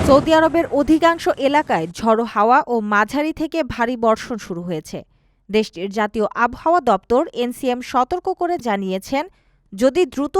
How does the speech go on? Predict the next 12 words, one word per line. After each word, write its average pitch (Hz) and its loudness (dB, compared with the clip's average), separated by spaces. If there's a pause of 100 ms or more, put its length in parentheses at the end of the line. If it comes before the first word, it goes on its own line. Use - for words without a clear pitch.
(120)
আবহাওয়া 254 2
পরিস্থিতি 269 -4
স্বাভাবিক 233 -4
না 220 2
হয়, 190 -2 (360)
তাহলে 240 4 (100)
অনেক 262 0
এলাকায় 294 0
আকস্মিক 247 -4
বন্যার 247 -2
ঝুঁকি 269 -4
রয়েছে। 170 -4